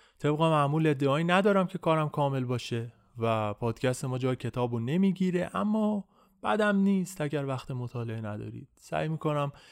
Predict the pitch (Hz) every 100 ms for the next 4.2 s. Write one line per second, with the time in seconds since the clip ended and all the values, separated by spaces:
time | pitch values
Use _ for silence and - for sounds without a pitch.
0 | _ _ 135 143 139 185 196 196 - 185
1 | 180 170 160 147 147 139 139 135 127 -
2 | 127 120 117 113 120 - _ - - 143
3 | 139 131 123 - 113 104 113 104 104 -
4 | -